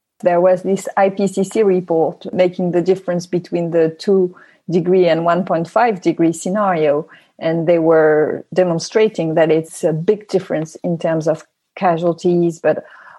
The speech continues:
also countries where you could not grow food anymore and migrations and extreme events.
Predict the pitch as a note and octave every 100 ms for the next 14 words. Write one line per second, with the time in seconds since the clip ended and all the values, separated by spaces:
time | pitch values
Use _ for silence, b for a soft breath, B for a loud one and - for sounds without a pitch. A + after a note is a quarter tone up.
0 | - F#3 F3+ - F3+ E3+ E3 D#3 C#3+ -
1 | _ _ - G3 F#3+ - F#3 F3+ F3 D#3+
2 | D3+ E3 D#3+ D#3 - F3+ D#3+ - - -
3 | D#3+ D3+ F3 E3 - C#4 A#3+ A3 G#3+ G3+
4 | G3 G3 F3 D#3 D#3 C#3 D#3 G#3+ G#3+ A#3
5 | G#3 G3+ G3 G3 - E3+ D#3+ D#3+ - E3+
6 | - - A3+ A3 G#3 G#3 G3+ G3 -